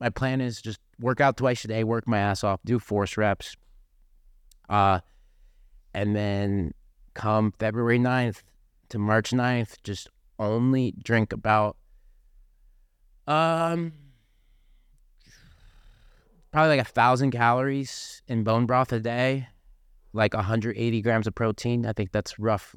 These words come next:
roughly what it is. Um, yeah, I think that's rough.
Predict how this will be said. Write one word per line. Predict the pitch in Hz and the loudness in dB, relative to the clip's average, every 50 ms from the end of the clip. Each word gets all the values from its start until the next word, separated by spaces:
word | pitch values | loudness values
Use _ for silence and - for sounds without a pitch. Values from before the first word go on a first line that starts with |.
| - - | -18 -12
roughly | 110 107 117 117 107 - - 120 113 | -2 0 2 2 2 2 0 -2 0
what | 110 113 110 | 0 0 0
it | 113 110 | 0 0
is. | 113 113 113 123 117 - - - _ _ _ _ _ _ _ - - _ _ - - | 0 0 0 -2 -4 -6 -10 -16 _ _ _ _ _ _ _ -20 -20 _ _ -10 -4
Um, | - 113 110 107 101 104 101 101 98 101 98 98 92 - _ _ - _ _ _ _ _ - _ _ _ _ _ - - - _ - | -2 0 0 2 2 2 0 0 0 -2 -2 -4 -6 -10 _ _ -20 _ _ _ _ _ -20 _ _ _ _ _ -20 -20 -20 _ 0
yeah, | 113 120 123 107 90 87 - - | 4 4 4 4 2 -2 -10 -12
I | - | -6
think | 101 120 120 117 110 104 | -2 2 2 2 2 2
that's | 117 107 - - | 2 0 0 -4
rough. | 87 95 110 107 95 - - - | -2 2 4 4 4 2 -2 -14